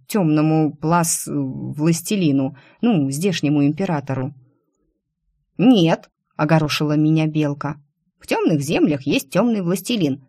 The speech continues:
он закон и верховный правитель. А еще хранитель врат бездны. А есть стражи, и это не должность, а скорее титул. Рыжая на миг задумалась и, почесав затылок, пояснила.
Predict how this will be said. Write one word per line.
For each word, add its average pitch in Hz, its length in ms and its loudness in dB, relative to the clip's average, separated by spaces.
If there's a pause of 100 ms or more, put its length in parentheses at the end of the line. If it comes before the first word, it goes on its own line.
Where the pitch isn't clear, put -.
(140)
он 302 280 2
закон 151 400 0
и 165 80 2
верховный 170 460 -2
правитель. 165 540 -4 (480)
А 156 120 0
еще 143 380 0
хранитель 165 560 0
врат 170 260 0
бездны. 147 540 -2 (360)
А 143 100 -2
есть 233 300 0
стражи, 202 760 0 (240)
и 494 140 -2
это 151 120 -2
не 151 140 2
должность, 147 680 -4
а 160 120 -2
скорее 160 400 -2
титул. 127 500 -6 (420)
Рыжая 160 400 0
на 156 120 2
миг 160 220 2
задумалась 156 680 -2
и, 185 80 -10
почесав 190 500 -6
затылок, 233 500 -4
пояснила. 165 800 -2